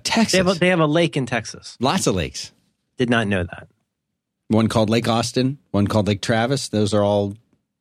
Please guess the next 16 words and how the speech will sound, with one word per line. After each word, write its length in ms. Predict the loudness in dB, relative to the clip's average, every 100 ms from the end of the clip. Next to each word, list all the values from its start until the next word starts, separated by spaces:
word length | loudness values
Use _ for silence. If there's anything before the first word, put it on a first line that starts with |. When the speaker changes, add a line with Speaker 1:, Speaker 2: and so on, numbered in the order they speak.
| _
Speaker 1:
stone's 420 | -8 0 2 2
throw 160 | 2 -2
from 200 | -2 -8
here. 180 | -8 -12 _ _ _ _ _
Speaker 2:
One 100 | -2
goes 120 | 2
east, 140 | 2 2
one 120 | 2
goes 160 | 2 2
west. 360 | 0 -2 -10 _ _ _ _ _ _ _
Speaker 1:
So 160 | 0 2
what? 160 | 4
Speaker 2:
So 80 | 2
what? 280 | 2 0 -2 _ _
Speaker 1:
So 200 | 0 2
what? 200 | 4 0